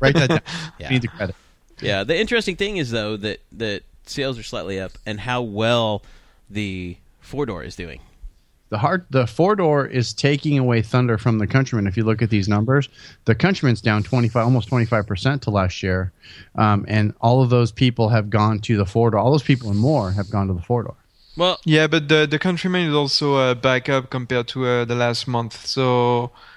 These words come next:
Speaker 3: so I wouldn't look so much at the year-over-year number. Obviously, the, the four-door is taking some of that, but, uh, last month was, I think the last couple of months were ki-, kinda terrible for the Countryman, so it's actually doing quite well this month.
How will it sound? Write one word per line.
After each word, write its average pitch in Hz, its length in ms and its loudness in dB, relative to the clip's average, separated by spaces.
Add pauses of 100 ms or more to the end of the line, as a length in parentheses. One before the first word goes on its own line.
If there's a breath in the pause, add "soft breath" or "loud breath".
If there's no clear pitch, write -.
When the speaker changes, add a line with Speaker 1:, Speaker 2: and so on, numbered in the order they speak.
(100)
Speaker 3:
so - 160 -2
I 139 60 4
wouldn't 165 420 2
look 160 280 0
so 143 240 0
much 143 280 0
at 135 140 -2
the 131 120 2
year-over-year 131 600 0
number. 139 400 0
Obviously, 123 400 -4
the, 120 260 4
the 113 80 -4
four-door 127 360 2
is 120 100 -2
taking 123 260 -2
some 135 200 0
of 131 100 2
that, 135 260 2
but, 120 160 0
uh, 117 260 2 (420 loud breath)
last 135 320 2
month 147 260 0
was, 123 400 0 (320)
I 143 60 -2
think 185 180 2
the 143 60 6
last 139 260 2
couple 147 180 -4
of 143 80 -2
months 143 220 0
were 123 100 -2
ki-, 127 280 -4
kinda 135 200 0
terrible 131 400 -2
for 131 120 -6
the 131 80 -4
Countryman, 156 500 0
so 123 300 0 (300 loud breath)
it's - 180 0
actually 156 360 2
doing 135 260 0
quite 131 380 -2
well 131 220 -2
this 127 240 -6
month. 120 340 -10